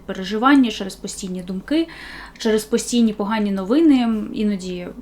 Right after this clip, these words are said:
бувають і хороші новини, але пона-, поганих все ж таки більше. Е, то в мене начебто притупляється так оцінка книжок. Мен-, мені стає дуже важко угодити, а, але, <laughs> батя, я стараюсь, дуже сильно стараюсь.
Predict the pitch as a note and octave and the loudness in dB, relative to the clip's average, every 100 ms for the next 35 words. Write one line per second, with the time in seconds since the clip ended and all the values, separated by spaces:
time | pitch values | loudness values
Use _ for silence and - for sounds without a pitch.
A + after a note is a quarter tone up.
0 | - - G3+ - - G3+ F#3+ F#3 F#3+ F#3+ | -18 -18 -18 -18 -16 -14 -12 -10 -10 -12
1 | - A3 D4+ - A#3 G#3+ G#3 G3+ G3 G3 | -6 -2 0 0 0 0 0 0 -2 -4
2 | G3+ G3 - G3+ G#3+ G3+ - G3+ - - | -4 -6 -6 -4 -2 -2 -4 -6 -6 -6
3 | G3 B3+ F4+ - - - - - - - | -2 -2 0 -2 -4 -6 -14 -16 -14 -6
4 | A3 G#3+ G#3+ G#3 A#3 B3+ A#3+ A3+ A#3+ G#3 | 0 2 2 2 2 2 4 4 4 2
5 | A3 - - G#3 G3+ G#3+ G#3+ G#3 G3 F#3+ | 0 -4 -6 -4 -4 -4 -2 0 0 -4
6 | - F3+ F3 - - - - G3+ - B3 | -8 -10 -10 -12 -14 -12 -8 -8 -2 2
7 | C4+ C4 A3 G#3+ G3+ G#3 D4 - - A3+ | 2 2 -2 0 0 0 -2 -6 -2 6
8 | B3 B3+ B3 C4+ D4+ - C4+ B3 A#3+ A#3 | 6 8 8 8 6 4 2 2 2 2
9 | A3+ - A3 G#3+ G#3 C4+ - F4 - - | 0 0 -2 0 0 0 -2 -6 -10 -18
10 | - - - G3+ G3+ G#3 A#3 D4 C4+ - | -18 -14 -2 2 4 4 4 4 2 -2
11 | - - A#3 - - G#3+ C4+ C4+ A#3 A#3 | -6 -4 -6 -6 2 4 6 6 4 4
12 | - A3+ C#4 F4+ E4+ - A3+ A#3+ A#3 - | 2 4 6 6 4 0 2 2 2 0
13 | E4+ E4+ C#4+ - A#3+ A#3 A3+ A3 | 2 4 4 2 0 2 2 0